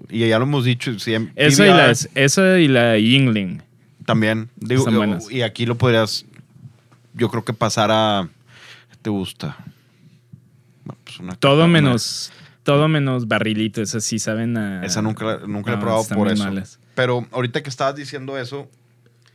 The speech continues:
Speaker 1: del, em, de los art-, ¿tú crees que a, a los Rolling Stones les gusta ahorita? ¿Tú crees que Keith Richards de los Rolling Stones dice,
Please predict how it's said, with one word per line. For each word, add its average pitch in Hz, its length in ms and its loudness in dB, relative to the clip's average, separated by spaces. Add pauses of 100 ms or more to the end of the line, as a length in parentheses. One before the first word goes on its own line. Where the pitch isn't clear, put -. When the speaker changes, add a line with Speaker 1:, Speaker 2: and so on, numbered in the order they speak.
(360)
Speaker 1:
del, 101 760 -10
em, 87 420 -14 (180)
de 107 160 -10
los 107 160 -8
art-, 101 200 -12 (120)
¿tú 120 120 -4
crees 139 240 -2
que 151 160 2
a, 110 640 2 (800)
a 123 80 2
los 123 140 4
Rolling 120 260 4
Stones 135 520 2
les 135 160 2
gusta 131 540 2
ahorita? 123 520 0
¿Tú 160 180 -2
crees 175 260 2
que 185 200 -2
Keith 156 220 -8
Richards 151 420 0
de 147 80 -2
los 127 120 0
Rolling 123 200 2
Stones 131 280 -2
dice, 120 440 0